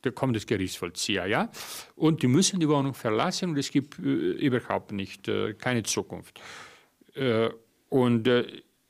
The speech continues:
der hat nicht den Mut, der Frau zu sagen, so ist die Situation. Die ganze Nacht bleibt, ähm, äh,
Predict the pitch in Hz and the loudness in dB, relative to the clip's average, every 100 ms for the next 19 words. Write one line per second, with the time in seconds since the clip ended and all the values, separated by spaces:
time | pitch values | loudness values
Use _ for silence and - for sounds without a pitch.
0 | - - 135 - 151 - 131 143 180 214 | -6 -2 -2 -2 -4 -2 0 2 2 0
1 | - - - _ _ _ _ _ _ - | -6 -14 -18 _ _ _ _ _ _ 0
2 | 143 127 117 139 175 - - 156 - - | 2 4 2 2 0 -6 -2 -2 -2 0
3 | 123 123 143 143 - 123 127 117 123 123 | 2 4 2 0 -4 0 2 2 2 0
4 | 123 - - 139 120 117 117 - 113 - | -2 -6 -14 -2 0 0 -2 -6 -6 -6
5 | 113 120 107 - - 92 151 240 - _ | -6 -4 -4 -4 -2 2 2 0 -6 _
6 | - - - 120 151 156 - 139 127 120 | -20 -14 -8 -2 0 0 0 0 0 0
7 | - - 120 110 104 101 - - 113 - | -4 -4 0 2 2 0 -6 -8 -6 -6
8 | - - 113 101 98 95 95 98 _ - | -8 -6 -2 -2 -2 -4 -8 -12 _ -20
9 | - _ _ _ _ _ _ _ _ - | -20 _ _ _ _ _ _ _ _ -18